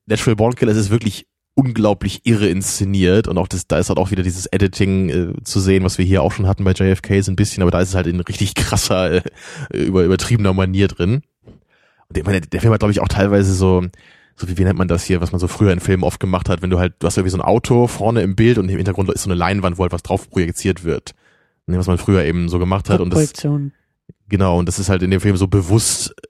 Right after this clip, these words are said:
Speaker 1: auch so eingebaut, dass man's auch erkennt, dass es, äh, passiert und das Ganze noch, äh, sehr zu stilisieren.
Speaker 2: Mhm.
Speaker 1: Also es ist wirklich, äh,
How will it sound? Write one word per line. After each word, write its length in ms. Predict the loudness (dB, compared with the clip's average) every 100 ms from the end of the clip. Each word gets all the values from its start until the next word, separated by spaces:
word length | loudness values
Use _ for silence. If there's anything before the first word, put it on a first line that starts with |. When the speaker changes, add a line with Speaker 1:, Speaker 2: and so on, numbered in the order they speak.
| -12 -4
Speaker 1:
auch 120 | -2
so 100 | 0
eingebaut, 460 | 0 0 2 0
dass 80 | 0
man's 160 | -2 -2
auch 100 | -4
erkennt, 460 | -6 -2 0 2
dass 140 | 0 -4
es, 200 | -6 -6
äh, 100 | -4
passiert 380 | -4 0 0 2
und 80 |
das 100 | 0
Ganze 220 | -2 -2 0
noch, 320 | 0 -2 -4
äh, 80 | 0
sehr 160 | 0
zu 140 | -2 -4
stilisieren. 720 | -2 0 -2 0 2 2 0 -6 _ _ _ _ _ _ _
Speaker 2:
Mhm. 260 | -2 0 -2
Speaker 1:
Also 120 | -2
es 80 | -2
ist 160 | 0
wirklich, 400 | 0 0 0 -2
äh, 300 | -4 -4 -4